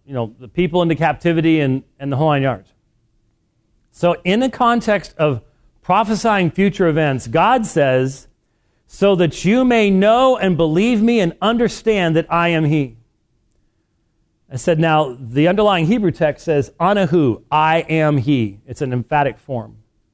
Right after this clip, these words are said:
I said, "But the Greek Septuagint," and every Jehovah's Witness will know what the Greek Septuagint is. At least they're educated on that.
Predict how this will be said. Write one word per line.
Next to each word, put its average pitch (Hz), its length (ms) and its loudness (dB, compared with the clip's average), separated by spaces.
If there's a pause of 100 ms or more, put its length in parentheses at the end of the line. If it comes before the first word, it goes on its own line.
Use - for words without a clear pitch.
(880)
I 127 40 -18
said, 151 200 -2
"But 160 120 -2
the 151 80 0
Greek 170 300 0
Septuagint," 135 640 -2
and 139 260 -2
every 202 300 0
Jehovah's 185 400 0
Witness 147 340 -2
will 143 120 0
know 147 120 2
what 143 80 0
the 139 80 -4
Greek 131 160 -8
Septuagint 104 440 -10 (100)
is. - 60 -20 (460)
At 113 60 -12
least 143 240 -2
they're 123 280 0 (840)
educated 131 400 0
on 120 80 0
that. 139 300 -2